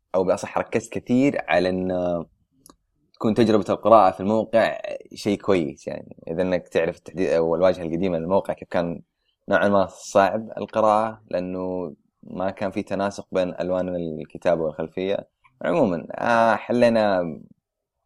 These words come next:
أشياء كثير، وفي موضوع كمان كتبناه عنه، راح نحط لك إياه في موضوع الحلقة. تقدر تشيك يعني إيش أهم التغييرات اللي صارت في الموقع. لكن هذا كان يعني تغيير كبير بالنسبة لنا، وإن شاء الله راح يكون في أشياء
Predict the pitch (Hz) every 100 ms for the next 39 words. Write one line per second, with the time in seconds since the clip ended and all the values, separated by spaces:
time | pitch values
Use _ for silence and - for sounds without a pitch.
0 | _ - 87 - 92 87 85 107 107 110
1 | 104 95 92 - 92 87 - 87 90 76
2 | 90 110 143 - - - 104 - - -
3 | - 92 95 87 85 - 85 85 82 78
4 | - 117 - - - _ _ 135 110 104
5 | - 92 90 82 101 110 101 104 101 92
6 | - 90 92 92 80 80 78 82 78 -
7 | 78 73 - - _ _ _ _ - 104
8 | - - 104 101 113 110 104 107 101 95
9 | 85 95 98 98 98 - 98 85 87 92
10 | 90 95 101 95 87 90 92 - 123 107
11 | 107 104 98 98 - 95 95 82 - 95
12 | 90 -